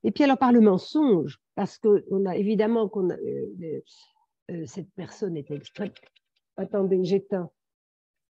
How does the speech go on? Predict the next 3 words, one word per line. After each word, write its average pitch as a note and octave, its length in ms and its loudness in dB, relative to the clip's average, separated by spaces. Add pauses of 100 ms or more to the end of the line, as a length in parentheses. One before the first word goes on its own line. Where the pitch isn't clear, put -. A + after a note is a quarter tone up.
Oh. E3+ 420 0 (1400)
Eh G3+ 100 4
ben, G3+ 160 2